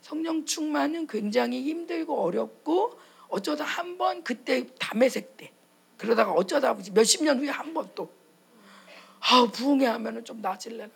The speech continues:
옛날엔 부흥회 가도 좀 뜨거웠어요. 요즘 부흥회 와도 별거 없어. 그러니까 어느샌가 성령 충만은 굉장히 우리 안에서 이게 그냥 무늬만, 무늬만 있는 것처럼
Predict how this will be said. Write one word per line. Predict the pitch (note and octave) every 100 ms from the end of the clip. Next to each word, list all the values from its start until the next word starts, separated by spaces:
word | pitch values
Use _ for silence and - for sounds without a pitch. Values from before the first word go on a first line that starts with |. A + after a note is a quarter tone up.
| _
옛날엔 | F#3 A3 C4 C#4 A3+
부흥회 | F#3 A#3+ B3
가도 | - - G#3
좀 | G#3+ F3
뜨거웠어요. | F3 D3+ - G3+
요즘 | - G3+
부흥회 | - - -
와도 | D#3+ C#3+ -
별거 | - D#3 D#3
없어. | G2+ - _ _ _ _ _ - - -
그러니까 | - C4+ B3
어느샌가 | A3 D4 D#4 D4 D#4
성령 | - E4+ F#4+ F4
충만은 | - D4+ C4+ A#3+
굉장히 | - E3+ E3 F#3+ F3+ A#3+ A3+ E3+ -
우리 | - G3
안에서 | F3 E3 D#3 - - - - _ _ _ _ _ _ _
이게 | - E3 F#3+ - - - _ _
그냥 | - F3+ F3 - - - _ _ _ _
무늬만, | - G3+ A#3 A#3 G#3 F#3+ G3 F#3
무늬만 | F3 F3 G3+ G3+ F#3 F3+
있는 | E3+ E3
것처럼 | D#3+ - F#3 G3 F3+